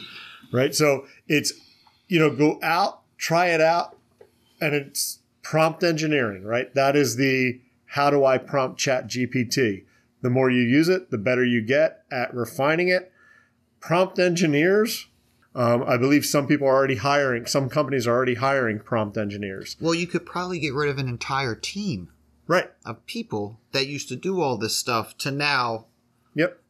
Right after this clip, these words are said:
Speaker 2: one person.
Speaker 1: One, two people on a, you know, can do it. So, um, Joe?
Speaker 2: I, I'm on the love it side right now, Ron.
Speaker 1: I'm on the love it as well. And, uh, I think,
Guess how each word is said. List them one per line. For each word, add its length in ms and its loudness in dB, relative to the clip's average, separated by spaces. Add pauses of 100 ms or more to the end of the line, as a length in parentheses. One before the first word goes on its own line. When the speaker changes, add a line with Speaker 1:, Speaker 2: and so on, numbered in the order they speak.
(140)
Speaker 2:
one 380 -6
person. 280 2
Speaker 1:
One, 280 2
two 180 2
people 300 0
on 120 2
a, 300 0
you 80 2
know, 140 2
can 240 -2
do 140 4
it. 140 -2 (100)
So, 400 0 (600)
um, 320 -8 (240)
Joe? 340 2 (340)
Speaker 2:
I, 360 -2
I'm 220 0
on 120 2
the 80 0
love 220 2
it 100 -10
side 280 0
right 180 -2
now, 220 0
Ron. 340 -2 (420)
Speaker 1:
I'm 180 2
on 140 4
the 100 2
love 220 4
it 60 2
as 160 2
well. 520 2
And, 360 2
uh, 360 4
I 140 2
think, 340 0